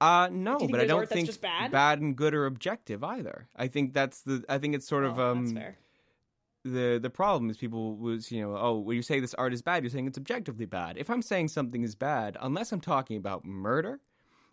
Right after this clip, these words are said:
Speaker 1: I'm not saying it's objectively bad. But moreover, murder is <laughs> subjectively bad considering, hold on, hold on,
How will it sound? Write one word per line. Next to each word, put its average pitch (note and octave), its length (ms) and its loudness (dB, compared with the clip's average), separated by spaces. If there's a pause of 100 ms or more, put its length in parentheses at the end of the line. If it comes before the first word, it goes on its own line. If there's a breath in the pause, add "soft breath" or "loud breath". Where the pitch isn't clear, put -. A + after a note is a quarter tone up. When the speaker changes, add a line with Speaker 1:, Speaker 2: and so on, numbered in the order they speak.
(140)
Speaker 1:
I'm G#3+ 200 6
not A3 200 2
saying F#3 220 -4
it's E3+ 100 -4
objectively D#3 440 -4
bad. F3+ 260 -2
But - 100 -8
moreover, G3+ 600 0 (360 soft breath)
murder G3 480 2 (140 soft breath)
is E3+ 360 0
<laughs> - 40 -14
subjectively D#3+ 960 0
bad D#3+ 560 0
considering, E3 480 -2
hold F3 240 -2
on, A2+ 300 -2 (360 soft breath)
hold D#3+ 240 0
on, A2 280 -2